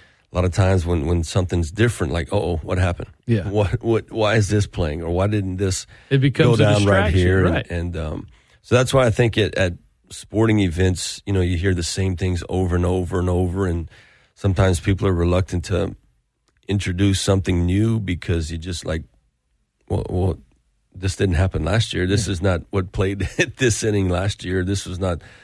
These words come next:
Speaker 2: There's a,
Speaker 1: the
Speaker 2: there's
Speaker 1: same
Speaker 2: a comfort
Speaker 1: song,"
Speaker 2: to
Speaker 1: so
Speaker 2: the familiarity, for
Speaker 1: Oh,
Speaker 2: sure.
Speaker 1: for sure. And
Speaker 2: Uh,
Speaker 1: not just, yeah, with everything.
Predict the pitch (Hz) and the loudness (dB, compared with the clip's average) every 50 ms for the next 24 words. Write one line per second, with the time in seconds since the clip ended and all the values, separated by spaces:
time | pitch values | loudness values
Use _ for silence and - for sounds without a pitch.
0 | - - 165 165 143 160 156 113 98 - 165 - 123 - - - - - 107 101 | 0 2 2 4 4 4 2 2 4 4 4 4 6 4 2 2 2 2 4 4
1 | 95 104 104 101 101 101 101 90 80 82 87 87 76 135 147 123 - - 127 120 | 4 4 4 4 4 4 4 4 2 2 2 2 4 4 2 2 2 2 2 4
2 | 123 123 123 113 104 92 92 92 90 85 80 - - - - _ _ _ - 143 | 4 4 4 4 2 2 0 0 -2 -4 -6 -8 -12 -18 -20 _ _ _ -2 0
3 | 117 87 76 - 87 - - - - - 76 62 - - - - _ _ _ - | 0 0 0 0 0 0 0 0 0 0 0 0 -2 -6 -12 -18 _ _ _ 0
4 | 113 113 107 107 127 143 127 101 - 82 82 - - 123 120 85 73 73 71 78 | 2 4 4 4 4 2 2 0 -2 -4 -6 -4 -2 -2 -2 0 -2 -2 -2 -2
5 | 104 123 - 71 - - - - | -2 0 -2 -4 -6 -8 -14 -18